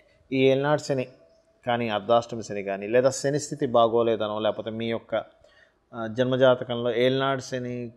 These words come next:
ఇవన్నీ కాకుండా శని మహర్దశ నడుస్తున్నా కూడా మీరు చేయాల్సినటువంటి దేవతారాధనలు ముఖ్యంగా ఏమిటేమిటి అంటే ఒకటి,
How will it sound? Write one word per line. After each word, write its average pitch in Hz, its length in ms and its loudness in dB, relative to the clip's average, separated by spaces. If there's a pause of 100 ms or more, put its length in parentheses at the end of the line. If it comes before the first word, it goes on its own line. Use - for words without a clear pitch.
(240)
ఇవన్నీ 127 340 -4
కాకుండా 127 400 -2
శని 135 200 -8
మహర్దశ 131 500 -2
నడుస్తున్నా 104 480 -6
కూడా 104 240 -10
మీరు 110 280 -10
చేయాల్సినటువంటి 110 680 -4
దేవతారాధనలు 107 880 -4
ముఖ్యంగా 165 640 0 (880)
ఏమిటేమిటి 120 500 0
అంటే 113 160 -4
ఒకటి, 147 400 0